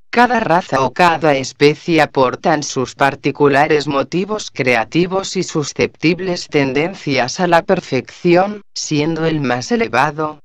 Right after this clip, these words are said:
y armonioso de los cantos en el cenit de toda esta gama de sonidos creadores, aquel que más correcta y adecuadamente cumplimenta el plan de la divinidad en los dilatadísimos espacios en donde ejercita los mágicos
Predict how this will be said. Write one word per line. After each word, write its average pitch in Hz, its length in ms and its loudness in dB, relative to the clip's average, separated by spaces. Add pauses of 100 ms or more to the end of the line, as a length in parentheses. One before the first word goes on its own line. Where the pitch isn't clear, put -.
y 175 180 0
armonioso 151 920 0
de 156 120 -4
los 151 200 -4
cantos 190 580 -2
en 160 120 0
el 139 180 -2
cenit 160 500 -2
de 139 200 -2
toda 175 400 4
esta 127 400 -2
gama 165 320 2
de 143 140 2
sonidos 165 720 -2
creadores, 156 920 0 (100)
aquel 156 440 2
que 170 140 2
más 180 360 2
correcta 156 600 0
y 180 60 2
adecuadamente 175 1200 2
cumplimenta 139 880 -2
el 131 220 2
plan 135 400 0
de 131 120 -2
la 135 120 2
divinidad 143 720 -2
en 143 120 -4
los 139 120 -4
dilatadísimos 139 1080 -2
espacios 139 800 0
en 127 160 0
donde 147 300 -2
ejercita 147 800 -2
los 139 240 -2
mágicos 131 680 0